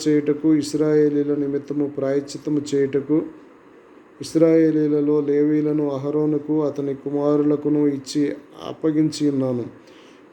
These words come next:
అందువలన ఇశ్రాయేలీయుల పరిశుద్ధ మందిరమునకు సమీపించినప్పుడు ఏ తెగులైనను ఇశ్రాయేలీయులకు సంభవింపకపోవను అని చెప్పాను. అప్పుడు మోషే అహరోనులు ఇశ్రాయేలీయుల సర్వసమాజము యెహోవా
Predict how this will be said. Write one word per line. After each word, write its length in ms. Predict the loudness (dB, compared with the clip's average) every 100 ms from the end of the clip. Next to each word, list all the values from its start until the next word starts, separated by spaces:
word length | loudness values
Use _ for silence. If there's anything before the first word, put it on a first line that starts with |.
| -4
అందువలన 440 | 2 2 4 2
ఇశ్రాయేలీయుల 840 | 2 0 0 0 2 2 2 0 -2
పరిశుద్ధ 520 | -4 -6 -4 -4 -4 -6 -6
మందిరమునకు 680 | -2 0 2 2 2 0 -2
సమీపించినప్పుడు 1040 | -4 -6 -2 0 0 -2 -2 -4 -2 -2 -2 -6 -20 -20 -20 -20 -4
ఏ 280 | 2 4 4
తెగులైనను 840 | 2 0 2 4 4 2 0 0 -4 -10
ఇశ్రాయేలీయులకు 920 | -12 -4 -2 2 2 0 -2 -2 -2
సంభవింపకపోవను 1120 | -4 -4 -2 0 0 -2 -4 -4 -2 0 -2 -6 -10
అని 300 | -2 0 2
చెప్పాను. 640 | -2 -8 -4 -4 -2 -4 -4 -12 -20 -20 -20 -20 -18 -8
అప్పుడు 220 | 0 2
మోషే 400 | 4 4 2 2
అహరోనులు 600 | 0 2 0 2 2 2
ఇశ్రాయేలీయుల 760 | 2 0 -2 2 2 2 0 -2
సర్వసమాజము 1120 | -4 -8 -8 -4 -2 -2 -2 -2 0 0 2
యెహోవా 540 | 0 0 2 2 0